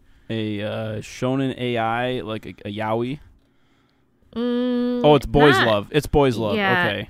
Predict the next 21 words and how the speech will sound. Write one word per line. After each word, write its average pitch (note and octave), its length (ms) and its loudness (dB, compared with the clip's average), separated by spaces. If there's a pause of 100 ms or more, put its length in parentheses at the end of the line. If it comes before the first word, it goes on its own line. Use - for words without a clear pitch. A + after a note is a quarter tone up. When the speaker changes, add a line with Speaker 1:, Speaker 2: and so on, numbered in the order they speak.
Speaker 2:
I A3+ 40 -2
mean, A#3 380 -2
it's G#3+ 240 -8
not A#3 220 -4
really F#3 300 -4
a D#3+ 200 -6
yaoi. D#3 500 -8
It's - 200 -12
more E3+ 320 -6
of E3+ 140 -10
a - 20 -4
Speaker 1:
That's - 160 -2
why, A#2+ 220 0
that's C3 200 -2
why E3 140 10
I D3+ 60 10
Speaker 2:
romance. D3 40 2
Speaker 1:
didn't D3 180 4
watch B2 260 4
it. A2 160 -4
<laughs> - 680 2